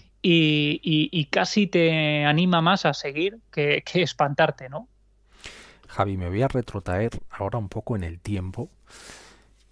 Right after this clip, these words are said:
Speaker 2: Quiero que me digas qué significa este libro para ti.
Speaker 1: Ujú.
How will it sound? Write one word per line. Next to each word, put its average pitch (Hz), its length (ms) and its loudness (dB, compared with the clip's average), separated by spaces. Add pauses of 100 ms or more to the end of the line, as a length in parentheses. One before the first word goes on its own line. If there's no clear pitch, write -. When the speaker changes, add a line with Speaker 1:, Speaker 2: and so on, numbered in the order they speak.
Speaker 2:
Quiero 143 240 0
que 135 100 -6
me 113 120 0
digas 123 260 0
qué 117 140 -4
significa 104 440 -4
este 92 220 -6
libro 87 240 -8
para - 220 -12
ti. - 120 -18 (1800)
Speaker 1:
Ujú. 127 240 -2